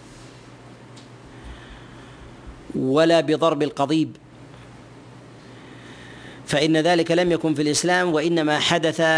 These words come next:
بعد القرون المفضلة، وذلك في أواخر القرن الثالث. ولكن الشافعي رحمه الله قد ذكر أنه أحدثه بعض الزنادقة في العراق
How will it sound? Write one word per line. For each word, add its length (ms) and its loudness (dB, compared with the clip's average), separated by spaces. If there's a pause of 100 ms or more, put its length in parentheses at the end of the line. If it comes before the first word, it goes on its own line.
(1300)
بعد 240 4
القرون 380 2
المفضلة، 520 0 (1600)
وذلك 400 2
في 180 2
أواخر 380 4
القرن 320 0
الثالث. 580 -2 (1700)
ولكن 440 2
الشافعي 480 2
رحمه 400 0
الله 300 2
قد 360 0
ذكر 360 2
أنه 280 2
أحدثه 460 0
بعض 320 2
الزنادقة 680 0
في 180 -2
العراق 440 0